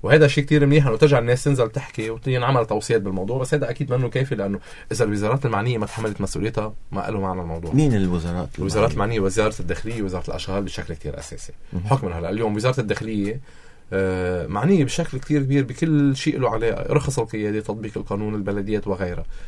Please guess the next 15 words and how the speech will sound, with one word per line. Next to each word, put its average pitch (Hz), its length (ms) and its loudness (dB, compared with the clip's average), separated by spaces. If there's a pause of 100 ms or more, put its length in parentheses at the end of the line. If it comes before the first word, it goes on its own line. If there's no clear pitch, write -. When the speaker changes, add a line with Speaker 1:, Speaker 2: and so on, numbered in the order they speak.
(220)
Speaker 1:
بعرف 131 300 4
الواقع 110 300 2
كتير - 180 -8
صعب، 92 380 -4 (640)
بعرف 107 260 0
إنه 95 100 -4
الدولة 95 280 0
منهارة 90 380 -2
ومفلسة 87 440 -6
وما 82 80 -6
في - 180 -8
أموال 87 340 -6
وغيرها 82 340 -6
وغيرها، 82 360 -6
بس 123 240 -2